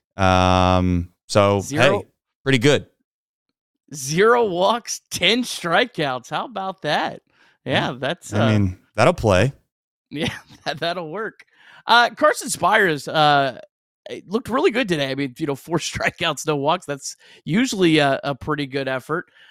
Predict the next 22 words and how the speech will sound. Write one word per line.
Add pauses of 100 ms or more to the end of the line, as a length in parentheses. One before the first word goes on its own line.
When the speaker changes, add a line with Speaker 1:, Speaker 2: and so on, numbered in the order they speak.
(120)
Speaker 2:
Um,
I,
I
know
I
tweeted
this
out,
but, (100)
I
mean,
he's,
like, (240)
tenth
or
eleventh
on
the
Reds (280)
starting
pit-,
pitching